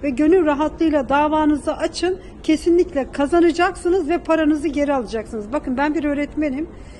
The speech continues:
E, çok mağdurdum. E, gerçekten bana internetten falan değil. Birisi tavsiye etti Mehmet Onur Bey'i. E, o tavsiye üzerine kendisini aradım,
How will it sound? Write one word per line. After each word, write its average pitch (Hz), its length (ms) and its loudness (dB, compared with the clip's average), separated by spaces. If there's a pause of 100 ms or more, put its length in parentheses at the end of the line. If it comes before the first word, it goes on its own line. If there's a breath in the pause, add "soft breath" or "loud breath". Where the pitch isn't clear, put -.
(140 loud breath)
E, 240 1160 -2 (140)
çok 339 260 -2
mağdurdum. 294 680 0 (480 loud breath)
E, 254 800 -2 (140)
gerçekten 302 680 0
bana 339 320 0 (440)
internetten 302 680 0
falan 302 400 0
değil. 240 240 0 (120)
Birisi 311 320 0
tavsiye 381 460 0
etti - 200 -4
Mehmet 359 400 2
Onur 330 220 0 (420)
Bey'i. 330 340 2 (380 loud breath)
E, 285 440 4
o 339 80 -2
tavsiye 349 440 2
üzerine 277 400 2
kendisini 311 480 0
aradım, 311 480 2